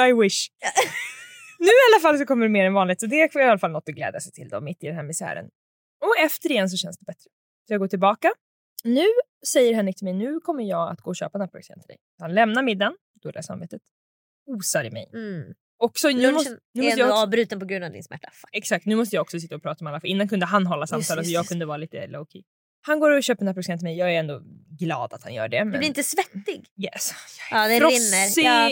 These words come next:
Speaker 2: jag,
Speaker 1: Alltså,
Speaker 2: ja, jag
Speaker 1: det
Speaker 2: känner när jag har väldigt, väldigt ont länge, då blir jag verkligen svettig. Alltså, det kommer liksom i pannan där jag aldrig svettas. Där börjar det bara pärla sig.
Speaker 1: Mm. Nej, men jag, jag är ett djur nu på savannen som
Speaker 2: Mm.
Speaker 1: håller på att genomgå, alltså, s-,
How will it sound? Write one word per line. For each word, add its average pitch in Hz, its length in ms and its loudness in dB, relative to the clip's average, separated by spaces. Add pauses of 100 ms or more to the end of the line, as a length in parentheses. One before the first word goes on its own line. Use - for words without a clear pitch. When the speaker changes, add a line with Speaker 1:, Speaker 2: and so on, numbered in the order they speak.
(100)
Speaker 2:
jag, 240 80 6
Speaker 1:
Alltså, 247 140 0
Speaker 2:
ja, 208 180 4
jag - 180 6
Speaker 1:
det 196 40 6
Speaker 2:
känner - 200 2
när 277 80 0
jag 294 100 4
har 330 80 4
väldigt, 262 320 0
väldigt 240 260 -2
ont 240 260 -6
länge, 226 340 -2
då 220 120 -4
blir 220 100 -2
jag 202 60 2
verkligen 190 240 -8
svettig. - 540 -8
Alltså, 202 160 -6
det 220 140 -4
kommer 233 240 -4
liksom 220 220 -6
i 226 60 -4
pannan 254 540 0
där 185 60 0
jag 202 120 2
aldrig 214 300 -2
svettas. - 340 -14
Där 208 140 0
börjar 185 140 -2
det 180 60 -4
bara 170 140 -6
pärla 226 400 -2
sig. - 180 -14 (120)
Speaker 1:
Mm. 143 120 -10 (360)
Nej, 196 200 2
men 185 140 0
jag, 202 220 4
jag 220 180 4
är 214 100 2
ett 220 100 -2
djur 240 360 6
nu 160 120 -2
på 175 100 -8
savannen 175 460 2
som 170 120 -4
Speaker 2:
Mm. 175 80 -2
Speaker 1:
håller 160 140 -4
på 156 220 -2
att - 120 -6
genomgå, 175 640 0
alltså, 165 220 -6
s-, - 220 -6